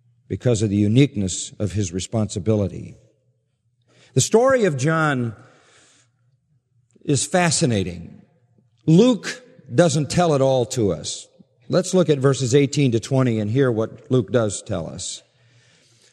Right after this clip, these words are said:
"So with many other exhortations also, he preached the gospel to the people. But when Herod the Tetrarch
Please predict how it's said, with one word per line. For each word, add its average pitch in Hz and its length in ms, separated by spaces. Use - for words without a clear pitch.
"So 185 160
with 180 160
many 240 260
other 175 240
exhortations 135 800
also, 139 360
he 143 100
preached 160 320
the 147 60
gospel 131 380
to 123 120
the 98 100
people. - 480
But 143 160
when 143 200
Herod 165 400
the 123 80
Tetrarch 113 720